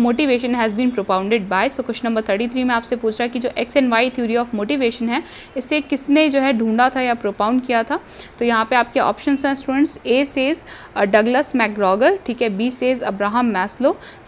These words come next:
C says विलियम आउची, या D says फ्रेडरिक हर्जबर्ग, ठीक है। तो हर्जबर्ग की थ्योरी है या आउची की है या मैस्लो की या मैकग्रॉगर की, तो आपको बिल्कुल ये पता होना चाहिए स्टूडेंट्स, जितनी भी theory of motivation है, इनसे रिलेटेड क्वेश्चंस बड़ी आसानी से जो है आपसे पूछ लिए जाते हैं स्टूडेंट्स। तो यहाँ पे जो X and Y theory of motivation है, of course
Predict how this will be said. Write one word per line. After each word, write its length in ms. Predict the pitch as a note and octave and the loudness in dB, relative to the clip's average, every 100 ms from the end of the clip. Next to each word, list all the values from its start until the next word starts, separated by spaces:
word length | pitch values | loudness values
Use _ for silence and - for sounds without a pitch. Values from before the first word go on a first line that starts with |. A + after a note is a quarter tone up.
| C#4 | 0
C 140 | C4+ | 0
says 260 | D4 C4+ A#3 | 2 0 0
विलियम 340 | A3+ C4+ C#4 | 2 2 2
आउची, 340 | A3+ A#3 C#4 | 2 0 0
या 100 | C#4 | 0
D 180 | A3+ F#3+ | 0 0
says 440 | A3+ C4 C4 B3 B3 | -2 0 0 0 -2
फ्रेडरिक 560 | - - F#3+ F#3+ B3 - | -6 -4 -2 -2 -4 -4
हर्जबर्ग, 580 | G#3+ F#3+ G3 G#3 B3+ G#4 - | -2 0 -2 0 0 0 -4
ठीक 160 | A3 A#3 | -8 -6
है। 60 | |
तो 120 | A3+ G#3+ | -4 -2
हर्जबर्ग 460 | G#3+ G3+ - B3 | -4 -4 -2 -4
की 220 | A#3+ C4 | -2 -2
थ्योरी 600 | C4+ - - - A#3 C4 | -2 -8 -8 0 2 4
है 160 | C4+ C4 | 4 4
या 100 | B3 | 4
आउची 340 | G3+ G#3+ B3+ | 2 0 -2
की 120 | B3+ C4 | -2 2
है 160 | B3+ | 2
या 100 | A#3+ | 2
मैस्लो 360 | G3 G3 - A#3 | 0 -2 -2 -2
की 120 | A#3 | -2
या 100 | A3+ | -2
मैकग्रॉगर 540 | G#3+ F#3+ F#3+ F#3 A#3+ | -2 -2 0 0 0
की, 140 | A#3+ C4 | -2 -2
तो 100 | A3+ | -2
आपको 240 | - - | -4 -4
बिल्कुल 320 | G3 G3+ B3 A#3+ | -4 -4 -2 -2
ये 80 | |
पता 260 | B3 G3 A#3+ | 0 -2 0
होना 200 | A#3+ A3+ | 0 -2
चाहिए 240 | A3 A3+ | -2 -2
स्टूडेंट्स, 340 | A3+ - A#3+ A3 | -2 -2 -2 0
जितनी 220 | G#3+ B3 | -2 -2
भी 100 | A#3+ | -2
theory 280 | A#3+ A3 B3 | -2 0 2
of 200 | B3+ A3+ | 0 -2
motivation 540 | G3+ C4+ C4 B3 B3 | -2 0 0 0 0
है, 100 | C4+ - - - - | 0 -2 -10 -12 -2
इनसे 220 | B3+ D4+ | 2 4
रिलेटेड 440 | C#4+ C4 C4 C4 | 4 4 4 0
क्वेश्चंस 360 | B3+ A#3 B3 B3 | 0 0 0 0
बड़ी 200 | A3 A#3+ | 2 2
आसानी 380 | G#3+ G#3 F#3+ A#3 | 0 -2 -4 -2
से 200 | A#3+ A3+ | -2 -2
जो 120 | A3 | -2
है 60 | G#3+ | -2
आपसे 280 | G#3 - | -2 -4
पूछ 300 | G#3+ G#3 G3+ | -6 -6 -4
लिए 120 | B3 A3+ | -2 0
जाते 280 | G3 F#3 | -2 -2
हैं 40 | A3 | -6
स्टूडेंट्स। 320 | - A3+ A#3 | -4 -4 -2
तो 80 | G#3+ | 0
यहाँ 220 | G#3 G3+ | 0 -2
पे 120 | A3+ | -4
जो 100 | A#3 | -4
X 220 | - A3 | -2 -4
and 200 | - C#4 | 0 2
Y 140 | C4 C4 | 2 0
theory 340 | C4 A#3+ B3 | -2 0 0
of 100 | B3 | -2
motivation 400 | A3 G#3+ A3+ A3+ | -4 0 0 -2
है, 200 | A3 A3+ | -2 -4
of 200 | G#3+ - | -6 -2
course 200 | G#3 A3+ | -2 -2